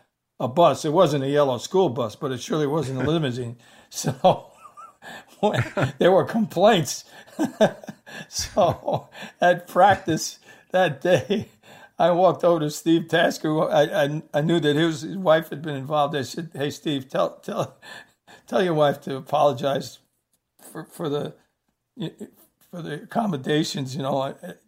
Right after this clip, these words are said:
Speaker 1: I didn't know anything about it, and it, it's too bad, but, you know, that's the way it goes. <laughs> And, and Steve said to me, "Bill, don't worry about it. Everything will be fine. We're just the clowns and jugglers here anyway,"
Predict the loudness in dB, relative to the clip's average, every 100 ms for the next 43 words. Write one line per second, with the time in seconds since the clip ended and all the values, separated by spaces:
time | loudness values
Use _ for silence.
0 | _ -2 0 2 2 2 0 -6 0 2
1 | 4 2 -4 _ _ _ _ _ -14 -10
2 | -6 -6 -6 -8 -10 -10 -4 -2 0 2
3 | 2 0 -4 -10 _ _ -10 -6 -6 -8
4 | _ _ _ -12 -12 -6 -2 -2 -2 -4
5 | -2 -2 -2 -8 _ _ _ _ -8 -4
6 | -2 0 -2 -4 _ _ -8 -6 -6 -2
7 | 0 0 -2 -6 -4 -6 -4 2 2 4
8 | 2 2 -2 -2 0 0 -2 -2 0 0
9 | -2 -4 -4 -4 -4 -2 -2 -2 -4 -8
10 | -4 0 0 -2 -6 -2 -2 -2 -4 -4
11 | -4 -2 -4 -6 -8